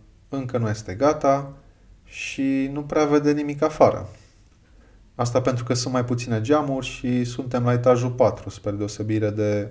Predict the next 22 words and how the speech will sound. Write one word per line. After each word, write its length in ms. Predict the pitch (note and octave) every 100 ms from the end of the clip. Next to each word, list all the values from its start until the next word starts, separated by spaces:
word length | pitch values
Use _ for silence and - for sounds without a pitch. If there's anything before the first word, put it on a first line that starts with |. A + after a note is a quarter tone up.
| -
unu, 380 | A#2+ A2+ G#2+ G#2+
unde 160 | G#2+ G#2+
eram 200 | G#2+ G#2+
în 60 |
partea 300 | G2+ G#2+ G#2+
cealaltă. 480 | G#2+ G2 G2 F#2+ A#2 - - - - - - -
Și 520 | - - E3 E3 E3+ - - - _
nu 260 | A#2 C3+ D3
este 220 | C#3+ B2
nici 160 | B2
măcar 400 | A#2 A2 - A2+
lift. 380 | G#2+ F#2+ - - _ _ - _
Suntem, 640 | - - D#3 C#3+ D3+ D3+
uh, 240 | D3 D3 D3
siguri 360 | - C#3 A#2
că 80 | A2+
se 160 | A2 A2+
va 100 | G#2+
obișnui 380 | G#2 G#2+ A#2 A#2
și 140 | -
aici, 400 | G#2+ B2 - -
însă 680 | A#2 A#2 - - A#2 A#2